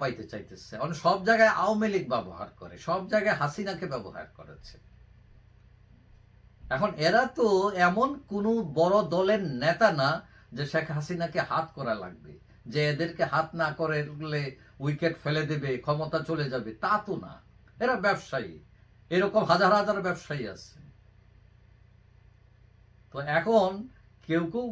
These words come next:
বলতেছেন, এবং আমিও মনে করি, যে এরা হলো ওই যে আপনার মাথায় কাঁঠাল ভেঙে খাবে, অতীতে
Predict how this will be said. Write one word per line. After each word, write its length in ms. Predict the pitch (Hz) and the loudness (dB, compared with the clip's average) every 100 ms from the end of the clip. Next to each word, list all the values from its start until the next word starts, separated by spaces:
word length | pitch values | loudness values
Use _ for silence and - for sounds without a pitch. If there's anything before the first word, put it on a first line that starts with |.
| 220 | -2
বলতেছেন, 540 | 196 180 139 139 135 151 - - - - | 0 -2 -6 -6 -8 -10 -16 -20 -18 -8
এবং 140 | 131 135 147 | -6 -2 0
আমিও 180 | 151 190 196 | 0 -2 -2
মনে 180 | 190 180 143 | -2 -2 -4
করি, 200 | 135 131 - - - 104 | -8 -8 -12 -20 -16 -10
যে 80 | 131 135 139 143 | -6 -4 -2 2
এরা 160 | 156 170 | 4 4
হলো 240 | 190 165 165 - - - - | 4 2 0 -2 -14 -18 -6
ওই 100 | 143 151 | -4 -2
যে 100 | 156 185 220 - - - | 0 -2 -2 -8 -18 -10
আপনার 240 | 120 165 160 147 - - | -6 -2 -2 -6 -6 -4
মাথায় 280 | 147 175 170 | -2 -2 -2
কাঁঠাল 260 | 156 165 185 147 | -2 -2 -2 -4
ভেঙে 260 | 107 87 - | -8 -12 -18
খাবে, 220 | - - - - - - - - - - - | -20 -20 -20 -20 -20 -20 -20 -20 -20 -20 -8
অতীতে 280 | 135 180 175 | -6 -6 -6